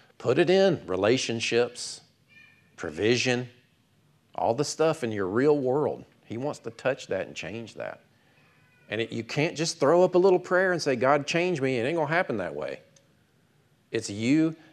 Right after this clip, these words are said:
engaging his word to the degree where you're gardening. You're spiritually gardening in your heart, and you're planting the seeds of the word, and you're sitting within it long enough to adopt a new mindset, even though you're struggling with it.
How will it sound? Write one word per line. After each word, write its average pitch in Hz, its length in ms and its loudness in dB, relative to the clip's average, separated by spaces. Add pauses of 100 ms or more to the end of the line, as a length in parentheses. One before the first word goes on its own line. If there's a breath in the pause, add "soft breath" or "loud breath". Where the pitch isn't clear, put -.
engaging 117 720 0
his 143 260 2
word 101 380 4
to 147 260 4
the 160 80 4
degree 143 380 4
where 98 120 2
you're 101 140 2
gardening. 90 640 4 (680 soft breath)
You're 98 100 -2
spiritually 139 680 6
gardening 117 580 6
in 98 100 -2
your 110 120 2
heart, 107 340 4
and 87 40 -8
you're 80 80 -6
planting 120 540 -2
the 113 80 -2
seeds 113 360 -2
of 101 120 -6
the 107 60 0
word, 95 300 0
and 82 60 -8
you're 73 80 -8
sitting 147 380 2
within 113 340 0
it 101 140 -6
long 110 360 2
enough 117 360 0 (240 loud breath)
to 120 100 -2
adopt 113 480 6
a 101 60 0
new 117 320 0
mindset, 120 800 0 (280 loud breath)
even 92 240 -6
though 123 120 8
you're 151 140 6
struggling 147 600 6
with 107 240 0
it. 101 180 -4